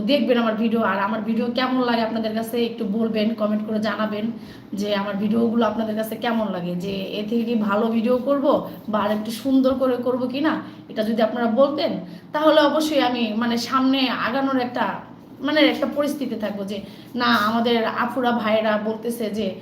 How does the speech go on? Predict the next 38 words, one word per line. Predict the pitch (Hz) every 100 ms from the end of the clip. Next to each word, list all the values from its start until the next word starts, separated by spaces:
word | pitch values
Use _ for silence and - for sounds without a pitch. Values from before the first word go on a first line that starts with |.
| - -
আমি | 185 214 220 208
আর | 202
একটু | 214 226
সুন্দর | - 262 262
করে | 262 240
ভিডিও | 220 226 240
করি | 233 220 214
বা | 208 196 190 - - -
আর | 208
একটু | 233 254 240
কমেন্ট, | 262 240 247 240 - -
মানে, | 233 240 233 208 185 - -
কমেডি | 285 311
করে | - 311
সুন্দর | 277 294 277 285
করে, | 277 247 214 - -
ভালো | 208 226 247
সুন্দর | - 294 285 285
করে | 285
ভিডিও | 233 233 254
করি, | 240 233 - - -
তাহলে | 302 302
আমি | 302
সেরকম | 311 349 370
করেই | 359 285 247
করব। | 226 190 175 - - -
আপনারা | 233 269 277 262 220
যেহেতু | 269 262 254 247 - - - 226
বলতেছেন, | 226 240 240 - - - 277
আসলে | 302 320
কি | 339
এই | 320 302
মেসটা | 294 302 320 320 294 269 240
আমার | 262 254
ভাইয়া | 247 277 311 320 285 220
এখানে | 247 269
ছিল | 277 311
তো | 320